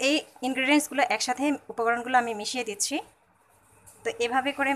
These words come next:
মিক্সড করে নেওয়ার পর এরপর আমি দিয়ে দিচ্ছি স্বাদ মতো লবণ। তো এখানে আমি হাফ চা চামচ লবণ অ্যাড করে দিয়েছি, আর একটু সামান্য দিয়েছি, দিয়েছি বিট লবণ।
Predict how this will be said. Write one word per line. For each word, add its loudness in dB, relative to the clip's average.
মিক্সড -4
করে 4
নেওয়ার 4
পর 2
এরপর 4
আমি 2
দিয়ে 4
দিচ্ছি -2
স্বাদ 0
মতো -4
লবণ। 0
তো -14
এখানে 2
আমি -4
হাফ -2
চা -6
চামচ 2
লবণ 0
অ্যাড -2
করে -4
দিয়েছি, -4
আর 2
একটু -8
সামান্য -2
দিয়েছি, 0
দিয়েছি 0
বিট -4
লবণ। 8